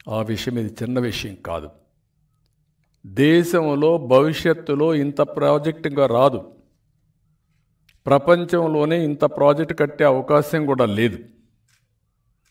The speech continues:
అతిపెద్ద ప్రాజెక్టు. అలాంటి ప్రాజెక్ట్ని పణంగా పెట్టారంటే చాలా బాధేస్తుంది. రాష్ట్ర ప్రజలందరూ కూడా ఆలోచించుకోవాల్సిన అవసరం ఉంది.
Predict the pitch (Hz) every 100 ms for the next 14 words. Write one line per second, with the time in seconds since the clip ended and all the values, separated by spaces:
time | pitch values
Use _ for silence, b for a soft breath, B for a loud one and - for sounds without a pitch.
0 | _ 123 135 175 170 160 160 151 131 123
1 | - - - _ _ _ _ _ _ _
2 | _ _ _ _ _ - 117 139 143 139
3 | 139 127 117 135 139 135 135 123 98 -
4 | _ _ _ _ _ _ _ _ _ _
5 | _ - 113 107 123 123 113 107 107 104
6 | 101 - - 95 107 104 104 101 90 -
7 | 110 113 117 - _ _ _ _ _ _
8 | _ _ _ _ 107 120 - 110 113 110
9 | 110 117 113 107 104 104 104 - 107 104
10 | 98 98 101 101 117 117 120 120 -